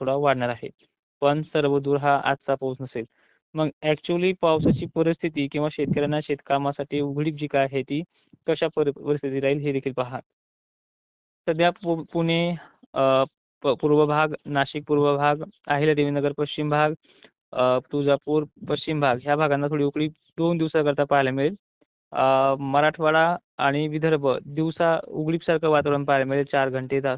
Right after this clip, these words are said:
सहा घंटे, सात घंटे असा, अ, फरक त्यामध्ये राहील. म्हणून दोन दिवस कामे करता येईल एक सप्टेंबरपर्यंत, दोन सप्टेंबरपर्यंत.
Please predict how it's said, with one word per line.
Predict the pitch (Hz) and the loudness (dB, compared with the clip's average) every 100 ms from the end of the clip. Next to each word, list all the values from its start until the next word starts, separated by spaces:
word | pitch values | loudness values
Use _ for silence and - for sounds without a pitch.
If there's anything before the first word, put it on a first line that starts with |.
| - | -4
सहा | 139 135 | -6 -4
घंटे, | 127 123 | -4 -4
सात | 139 139 | -4 -2
घंटे | 127 127 131 | -2 -4 -4
असा, | 131 | -4
अ, | 131 143 127 123 | -6 -6 -6 -4
फरक | 143 131 | -4 -4
त्यामध्ये | 127 131 135 | -4 -4 -2
राहील. | 131 117 - _ _ _ _ _ - | -4 -4 -10 _ _ _ _ _ -10
म्हणून | 147 147 156 | -6 -4 -2
दोन | 147 147 | -2 0
दिवस | 143 151 - | -2 -2 -2
कामे | 143 139 | -2 0
करता | 139 135 139 | 0 0 -2
येईल | 135 | -4
एक | - - | -6 -8
सप्टेंबरपर्यंत, | - - 127 123 127 123 123 | -10 -8 -6 -6 -4 -6 -6
दोन | 135 127 | -6 -8
सप्टेंबरपर्यंत. | 127 127 127 123 120 117 | -8 -10 -8 -8 -4 -4